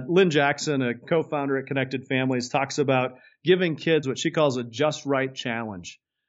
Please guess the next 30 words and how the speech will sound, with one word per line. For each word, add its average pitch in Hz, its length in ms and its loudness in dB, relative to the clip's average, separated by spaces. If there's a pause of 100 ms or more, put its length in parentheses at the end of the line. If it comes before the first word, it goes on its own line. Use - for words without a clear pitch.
(260)
and 135 160 0
that 143 160 2
we 156 100 -2
want 170 220 2
to 139 60 2
challenge 190 500 0
our 131 100 4
kids 139 560 -2
to 139 360 0
be 143 140 0
able 160 340 2
to 139 640 2 (260)
accomplish 139 880 2 (140)
a 127 80 -2
goal, 139 720 0 (560)
cleaning 147 340 2
their 135 140 0
room. 175 640 2 (260)
Sometimes 139 400 2
I 127 60 4
think 139 180 0
this 139 200 0
is 127 180 0
easily 135 760 2
associated 131 680 2
with, 123 200 -2
like, 120 200 -2
reading 143 320 4
a 113 80 -2
book, 180 460 0